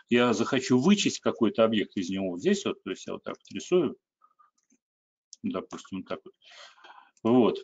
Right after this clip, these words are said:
а, выбираю два объекта и нажимаю вычитание, то, в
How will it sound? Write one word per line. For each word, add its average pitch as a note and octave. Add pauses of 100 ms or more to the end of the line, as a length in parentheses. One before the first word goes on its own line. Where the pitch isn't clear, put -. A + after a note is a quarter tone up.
(160)
а, G2
выбираю G#2+
два G#2+
объекта G2+
и A#2+
нажимаю G2+
вычитание, A#2+ (1700)
то, G#3
в -